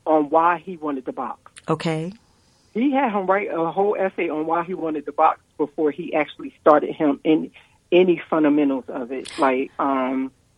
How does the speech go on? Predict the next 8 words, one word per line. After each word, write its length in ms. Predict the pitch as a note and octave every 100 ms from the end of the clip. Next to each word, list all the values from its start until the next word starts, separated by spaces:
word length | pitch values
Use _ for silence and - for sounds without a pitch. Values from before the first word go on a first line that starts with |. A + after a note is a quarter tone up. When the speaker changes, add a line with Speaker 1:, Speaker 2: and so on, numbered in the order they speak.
| _ _ _ E3+
Speaker 1:
and, 400 | D3+ D3 D#3+ - _ _ _ _
uh, 120 | D#3+ - - _ -
based 280 | F3 G3 -
off 220 | G#3 G#3
of 80 | E3+
that, 220 | D#3+ - _ _
you 140 | F3+
know 420 | D#3+ C3+ C3+ C#3